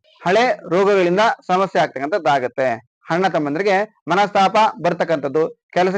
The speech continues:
ಕಾರ್ಯದಲ್ಲಿ ಹಿನ್ನಡೆ ಆಗ್ತಕ್ಕಂಥದ್ದಾಗತ್ತೆ. ವ್ಯಾಪಾರ ವ್ಯವಹಾರದಲ್ಲಿ ಅಂದ್ಕೊಂಡಂತಹ ಲಾಭ ಸಿಗೋದಿಲ್ಲ. ತಂಪು ಪಾನೀಯ ಮಾರ್ತಕ್ಕಂಥವ್ರಿಗೆ, ಹಾಲಿನ ಉತ್ಪನ್ನ ಮಾರ್ತಕ್ಕಂಥ ಇವತ್ತು ಅತ್ಯಂತ ಲಾಭದ ದಿನ ಆಗಿದೆ. ಇವತ್ತು ಪಶ್ಚಿಮ ದಿಕ್ಕಿನ ಪ್ರಯಾಣಗಳು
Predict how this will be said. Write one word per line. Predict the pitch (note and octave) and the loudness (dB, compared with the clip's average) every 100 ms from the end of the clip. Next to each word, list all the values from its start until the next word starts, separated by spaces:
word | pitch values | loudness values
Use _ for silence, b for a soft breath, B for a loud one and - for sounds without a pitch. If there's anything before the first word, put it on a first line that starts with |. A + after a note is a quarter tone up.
| G3 | 0
ಕಾರ್ಯದಲ್ಲಿ | F3 E3+ G#3+ | 0 2 0
ಹಿನ್ನಡೆ | E3+ F3 D#3+ | 0 0 0
ಆಗ್ತಕ್ಕಂಥದ್ದಾಗತ್ತೆ. | C3+ D3+ F3 D3+ C#3+ B2+ - B2+ A2+ _ - | 0 -4 -8 -2 -2 -2 -6 -6 -8 _ -4
ವ್ಯಾಪಾರ | D#3+ E3 E3+ D3+ | 0 0 2 0
ವ್ಯವಹಾರದಲ್ಲಿ | C#3 D3+ G#3 F#3 G3+ _ - | 0 0 0 0 -4 _ -4
ಅಂದ್ಕೊಂಡಂತಹ | E3+ E3 F3 E3 D#3 G3+ A3+ D3 | -4 -2 -2 0 0 0 -2 0
ಲಾಭ | D#3 F3 A3 - - | 0 2 0 -2 -6
ಸಿಗೋದಿಲ್ಲ. | F#3 G3+ C#3+ C#3 C#3 B2 - _ _ - | -2 0 0 0 0 0 -6 _ _ -12
ತಂಪು | G3 G3+ G3+ | -12 -8 -2
ಪಾನೀಯ | G3+ G3+ G#3 - - D#3 | 0 2 0 -2 -4 -2
ಮಾರ್ತಕ್ಕಂಥವ್ರಿಗೆ, | F3+ F3+ E3 C#3+ D3 D#3 D#3+ - _ - | -2 -2 -4 -2 -2 0 0 -2 _ -8
ಹಾಲಿನ | F3+ G3 G#3 F#3 | -2 0 2 0
ಉತ್ಪನ್ನ | F3 F3 E3 | -2 -2 0
ಮಾರ್ತಕ್ಕಂಥ | D3+ C#3+ C3+ C#3+ | 0 -2 -6 -4
ಇವತ್ತು | D3+ - D#3 | -2 -4 -6
ಅತ್ಯಂತ | - D3 G#3+ G#3+ C#3+ | -6 -2 0 -2 0
ಲಾಭದ | D#3 E3+ D3+ C#3 | 0 2 -2 -2
ದಿನ | G3 D3+ | -2 -2
ಆಗಿದೆ. | C#3 C#3 C3 C#3 D3 | -2 -2 -4 -6 -6
ಇವತ್ತು | D#3 G#3+ F#3+ A3 b b | -2 0 0 -2 b b
ಪಶ್ಚಿಮ | F3 F3 A3 G#3 | -4 -2 0 0
ದಿಕ್ಕಿನ | G#3 G#3+ A3+ - | 0 0 0 -2
ಪ್ರಯಾಣಗಳು | E3 D#3 G3 G3+ | -2 0 2 2